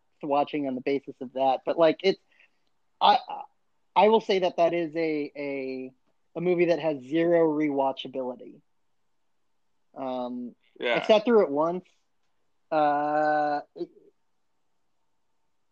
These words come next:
Speaker 1: in a certain way, it <laughs> reminds me of this movie is, there's, like, three jokes I can point to that were pretty funny, and then the rest of it is just, like, the food orgy and stuff. Uh,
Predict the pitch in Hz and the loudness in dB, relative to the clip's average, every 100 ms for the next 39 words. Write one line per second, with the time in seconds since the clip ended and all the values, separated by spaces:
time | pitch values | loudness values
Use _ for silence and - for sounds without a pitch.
0 | _ 202 202 190 277 285 220 214 170 165 | _ -2 0 -2 -2 -4 -4 -8 -2 0
1 | 156 165 175 185 190 196 185 185 165 139 | 0 0 -2 0 0 0 -2 -4 -4 -2
2 | 160 196 175 165 160 151 139 - _ _ | 0 0 0 0 2 2 0 -6 _ _
3 | _ 190 190 220 - 185 220 165 202 190 | _ 2 4 2 0 -2 0 4 4 4
4 | 190 185 160 170 170 185 196 160 147 143 | 0 0 -2 -2 -2 0 2 2 0 -4
5 | - 156 156 151 151 170 170 156 160 160 | -2 -2 -2 -4 -4 -6 -8 -4 -2 2
6 | 160 160 - 156 147 135 - 147 135 _ | 4 4 2 -2 -2 -6 -4 -4 -4 _
7 | _ _ _ _ _ _ _ _ - 151 | _ _ _ _ _ _ _ _ -4 -4
8 | - 165 180 180 165 160 143 143 139 135 | -2 0 4 6 6 4 2 -2 -4 -6
9 | - 135 123 _ _ _ 143 139 131 127 | -6 -6 -6 _ _ _ -6 -2 -2 -2
10 | 120 | -4